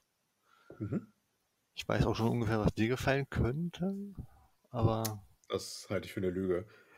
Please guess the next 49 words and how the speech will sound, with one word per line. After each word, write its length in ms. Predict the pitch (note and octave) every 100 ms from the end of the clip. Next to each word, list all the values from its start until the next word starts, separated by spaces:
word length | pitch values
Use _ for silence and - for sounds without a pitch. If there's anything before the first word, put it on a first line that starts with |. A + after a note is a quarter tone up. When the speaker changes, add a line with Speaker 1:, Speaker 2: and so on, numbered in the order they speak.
| _
Speaker 1:
Aber 360 | C#3+ - A#2+ F3+
Speaker 2:
Gefällt? 200 | - -
Speaker 1:
mir 80 | A#2+
fällt 180 | D3+
gerade 200 | D3+ B2+
auf, 300 | B2+ E3+ - A#2+
wir 100 | A2+
haben 100 | C3+
unser 220 | A#2 A2
Ritual 260 | A2+ G#2+
vergessen. 500 | C#3 A2+ F#2 F#2+ F#2+ -
Was 140 | - A2
trinkst 260 | D#3 E3
du 60 | A#2
denn? 260 | F#2+ G2
Außer, 380 | - A#2+ B2 B2+ -
also 220 | A#2+ G2+
natürlich 360 | G#2 G2+ A2+ G#2
eine 80 |
Mio 220 | G#2 G#2 G2+
Mio, 260 | C3 F3+
aber 180 | G#2 G2+
was 140 | G#2
trinkst 240 | - C#3+ -
du 60 |
für 140 | - A#2
eine? 200 | B2 F#3 _ _
Speaker 2:
Naja, 320 | A#2+ F#2 F2+
es 60 | F2
bleibt 180 | - G#2
beim 140 | G2
Gleichen. 480 | F#2 F#2 G2 F#2 F#2 _ _ _ _ _
Wir 140 | G#2
sind 100 | F2
doch 80 | A#2
bei 60 | G#2
der 100 | G2+
dunklen 280 | G2 G2+ G2
Speaker 1:
Okay. 40 |
Speaker 2:
Seele, 200 | G2 G#2+
hast 120 | F#2+
du 40 | G2
gesagt, 260 | F#2 F2+
von 100 | -
daher 240 | F#2 F#2 G2
bleibst 220 | G2 -
du 20 |
bei 80 | G2+
Cola. 260 | - G#2+